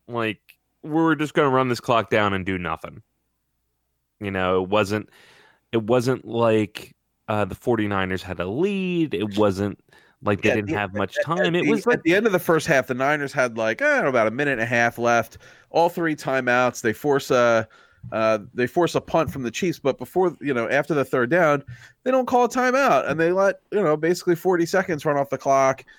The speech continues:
Speaker 2: and, and leave them nothing essentially for a, a, you know, a one minute drive.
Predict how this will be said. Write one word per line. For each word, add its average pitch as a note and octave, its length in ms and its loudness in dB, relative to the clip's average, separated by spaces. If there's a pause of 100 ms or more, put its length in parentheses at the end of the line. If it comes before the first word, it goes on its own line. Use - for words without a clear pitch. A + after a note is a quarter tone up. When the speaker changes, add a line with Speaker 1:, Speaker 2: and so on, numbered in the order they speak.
(260)
Speaker 2:
and, D3 160 -4
and D3 200 0
leave D#3+ 180 -2
them D3+ 420 -6
nothing A2+ 760 -2
essentially A2 540 2
for A2 280 2
a, G2+ 280 4
a, G#2 120 0 (380)
you A2+ 160 -2
know, G#2 260 2
a F#2+ 40 0 (600)
one A#2 300 -2
minute B2 260 0
drive. A2 600 2